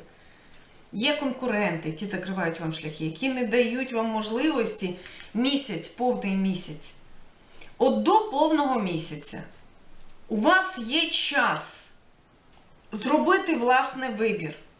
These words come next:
Тому що повний місяць, наповнення силою, бажанням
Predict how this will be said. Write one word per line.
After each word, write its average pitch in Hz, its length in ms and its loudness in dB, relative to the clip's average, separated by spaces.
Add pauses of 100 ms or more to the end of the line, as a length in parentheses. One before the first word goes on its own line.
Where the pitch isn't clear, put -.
(500)
Тому 349 280 6
що 311 320 2
повний 339 540 4
місяць, 247 720 0 (560)
наповнення 254 960 2
силою, 226 720 -2
бажанням 220 920 2